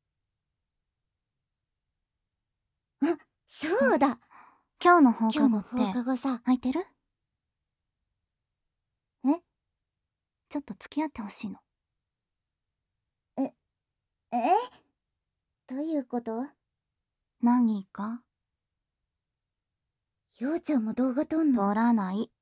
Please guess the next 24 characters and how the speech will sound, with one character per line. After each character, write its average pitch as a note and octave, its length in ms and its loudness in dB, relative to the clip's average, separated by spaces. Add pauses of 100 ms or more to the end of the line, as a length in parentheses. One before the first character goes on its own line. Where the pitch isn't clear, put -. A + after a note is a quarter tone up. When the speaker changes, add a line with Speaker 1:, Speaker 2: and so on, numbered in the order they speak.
(720)
Speaker 1:
じ C#4 100 -6
ゃ C#4+ 40 0
あ、 D#4+ 40 0 (640)
あ。 - 200 -8 (460)
Speaker 2:
普 - 240 -16
通 E4 300 -2
に D#4 160 2
デ D4 200 2
ー C#4+ 80 -2
ト A#3 100 -2
に G3 120 -4
誘 F#3+ 320 -14
っ - 40 -20 (120)
て G3+ 100 -8
る G3+ 160 -6
ん F#3 100 -6
だ D#3+ 160 -16
け F3 120 -20
ど。 D4 220 -8 (520)
Speaker 1:
え、 F4 60 -2
ち B4 160 2
ょ、 - 20 8
な G#4 60 6
ん - 20 -16